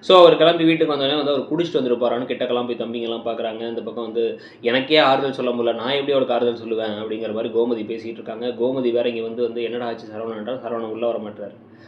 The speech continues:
அதுக்கப்புறம் தங்கமயில் வந்து, "வாங்க மாமா, வாங்க மாமான்னா" உள்ள முதல்ல வர மாட்டாரு. அப்புறம் மெதுவா உள்ளார போனதுக்கப்புறமா, "இப்படி ஆயிடுச்சே மாமா, எல்லாரும் வருத்தப்பட்டாங்க மாமா, என்ன பண்ண போறேன்னு தெரியல மாமா, நம்ம அவ்வளோ ஆசைப்பட்டோம், கனவு கோட்டையெல்லாம் தகர்ந்து போயிடுச்சுன்னு" பேசி கட்டிப்பிடிக்க,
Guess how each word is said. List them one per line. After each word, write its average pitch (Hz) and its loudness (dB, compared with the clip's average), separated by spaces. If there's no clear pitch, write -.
அதுக்கப்புறம் 147 6
தங்கமயில் 143 2
வந்து, 131 0
"வாங்க 127 -4
மாமா, 123 -2
வாங்க 120 -4
மாமான்னா" 117 -4
உள்ள 120 0
முதல்ல 113 -2
வர 110 -2
மாட்டாரு. 110 -10
அப்புறம் 117 -4
மெதுவா 120 2
உள்ளார 120 0
போனதுக்கப்புறமா, 107 -10
"இப்படி 107 -10
ஆயிடுச்சே 117 -6
மாமா, 123 -8
எல்லாரும் 120 -4
வருத்தப்பட்டாங்க 127 -6
மாமா, 127 -8
என்ன 131 -8
பண்ண 135 -8
போறேன்னு 135 -4
தெரியல 135 -4
மாமா, 135 -6
நம்ம 135 -6
அவ்வளோ 131 0
ஆசைப்பட்டோம், 135 -4
கனவு 139 -4
கோட்டையெல்லாம் 139 -4
தகர்ந்து 143 0
போயிடுச்சுன்னு" 139 -4
பேசி 139 -6
கட்டிப்பிடிக்க, 151 -6